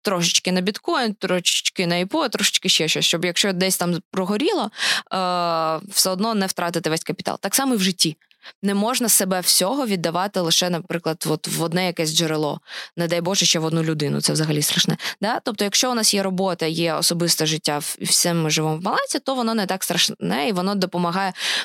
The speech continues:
там, поговорити з подругою, зрозуміти, що насправді от я хороша в цьому, в цьому, в цьому, повернутись, і воно піддає енергію. От. І у мене насправді так і сталося. В якийсь момент я зрозуміла, що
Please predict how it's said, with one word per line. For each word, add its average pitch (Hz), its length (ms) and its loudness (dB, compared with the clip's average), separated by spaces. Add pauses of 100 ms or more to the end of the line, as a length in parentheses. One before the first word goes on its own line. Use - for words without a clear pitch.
(120)
там, 160 300 -2
поговорити 185 460 0
з - 40 4
подругою, 233 480 0
зрозуміти, 180 520 0
що 170 220 2
насправді 165 460 -2
от 160 140 0
я 156 80 0
хороша 151 400 0
в 139 80 -6
цьому, 147 200 0
в - 60 -4
цьому, 185 200 0
в - 60 0
цьому, 427 240 2 (240)
повернутись, 240 600 2
і 226 40 0
воно 220 200 2
піддає 175 400 0
енергію. 156 440 0 (440)
От. 175 320 -2
І 214 200 2
у 214 60 0
мене 302 200 0
насправді 277 360 0
так 240 180 -2
і - 20 2
сталося. 262 600 2
В - 20 0
якийсь 233 260 0
момент 214 280 0
я 202 80 2
зрозуміла, 202 600 2
що 185 440 0